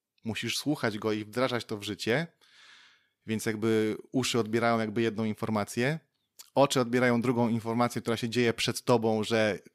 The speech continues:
ktoś ci macha rękoma przed twarzą i ty musisz na to reagować.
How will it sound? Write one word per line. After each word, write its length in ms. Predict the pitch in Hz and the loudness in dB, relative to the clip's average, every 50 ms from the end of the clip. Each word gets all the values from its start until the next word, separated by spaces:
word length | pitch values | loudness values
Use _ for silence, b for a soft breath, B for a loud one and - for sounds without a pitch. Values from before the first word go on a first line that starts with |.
| _ | _
ktoś 240 | - - - 120 110 - | -6 -2 0 0 0 0
ci 120 | - 120 | 0 0
macha 240 | 120 117 110 - 113 | 0 0 0 0 0
rękoma 400 | 110 113 113 - - 113 107 104 | 0 -2 -2 -2 0 0 0 0
przed 260 | - - 110 - - | -2 -4 -6 -6 -10
twarzą 420 | - - - 127 127 110 120 131 | -8 -2 0 0 2 2 2 2
i 80 | 127 120 | 0 0
ty 100 | - 131 | 0 0
musisz 280 | 123 127 117 135 123 123 | 0 0 0 -2 -4 -4
na 100 | 117 - | -4 0
to 160 | - 117 113 | 2 2 4
reagować. 720 | 113 113 110 104 104 104 101 117 143 175 170 - - | 4 2 2 2 0 2 2 2 2 2 0 -4 -10